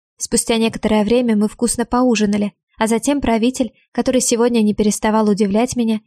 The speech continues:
предложил мне составить ему компанию в гостиной, пока он будет изучать полученные от наместника важные бумаги.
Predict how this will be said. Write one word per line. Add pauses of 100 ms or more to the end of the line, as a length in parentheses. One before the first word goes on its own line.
(220)
предложил
мне
составить
ему
компанию
в
гостиной, (280)
пока
он
будет
изучать
полученные (180)
от
наместника
важные
бумаги.